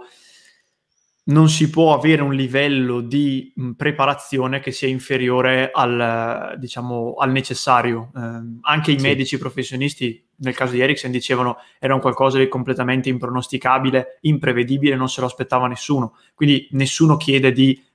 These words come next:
Speaker 1: prevedere l'imprevedibile, però si chiede perlomeno di intervenire nella maniera migliore, diciamo, rispetto alle nostre possibilità. Ieri è stato fatto e i risultati si sono visti.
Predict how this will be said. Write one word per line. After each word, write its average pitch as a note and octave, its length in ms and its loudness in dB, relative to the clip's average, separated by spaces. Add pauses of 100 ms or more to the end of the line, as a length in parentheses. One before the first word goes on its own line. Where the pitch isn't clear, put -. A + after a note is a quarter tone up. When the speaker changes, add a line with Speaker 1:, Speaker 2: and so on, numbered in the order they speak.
Speaker 1:
prevedere C#3 500 4
l'imprevedibile, B2+ 840 0 (280)
però C#3 200 2
si C#3+ 160 0
chiede C3+ 300 0
perlomeno C3+ 400 -2
di C3 100 -2
intervenire B2+ 720 0
nella B2+ 220 0
maniera B2+ 460 0
migliore, C3+ 1000 2
diciamo, C#3 1000 -6
rispetto D3 420 -2
alle C#3+ 80 0
nostre B2+ 260 -6
possibilità. B2 640 -4
Ieri D3+ 180 4
è D3+ 40 2
stato C#3+ 240 -4
fatto D3 440 0
e C#3+ 120 2
i C3+ 40 4
risultati C3 480 0
si D3+ 80 -2
sono A#2+ 200 -8
visti. B2+ 360 -6